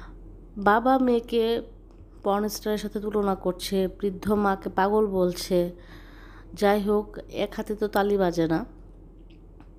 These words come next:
ননদ ভাবির উপরে ব্লেম করছে, চোর অপবাদ দিচ্ছে। মানে, এগুলা আসলে কি সম্প-, এক টাকা, যশ, খ্যাতি, নাম,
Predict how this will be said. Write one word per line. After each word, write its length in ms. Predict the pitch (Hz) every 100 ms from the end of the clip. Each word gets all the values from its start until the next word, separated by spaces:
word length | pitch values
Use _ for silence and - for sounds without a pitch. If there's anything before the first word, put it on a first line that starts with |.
| -
ননদ 440 | 196 208 214 226 185
ভাবির 340 | 202 202 220
উপরে 300 | 220 214 202
ব্লেম 320 | 190 196 196
করছে, 480 | 190 185 185 202 185
চোর 280 | 185 233 220
অপবাদ 400 | 220 202 185 175
দিচ্ছে। 500 | 185 - - 175 180 - - - - - -
মানে, 360 | 208 208 208 208
এগুলা 640 | - 208 226 220 220 220
আসলে 440 | 214 202 - 220 220
কি 440 | - 233 196 160 - - - - - -
সম্প-, 260 | 202 196 196
এক 200 | - 190 190 -
টাকা, 520 | 190 - 196 185 185 - - - - - - - 175
যশ, 400 | 190 190 190 -
খ্যাতি, 380 | 220 208 214 196
নাম, 500 | 196 190 196 190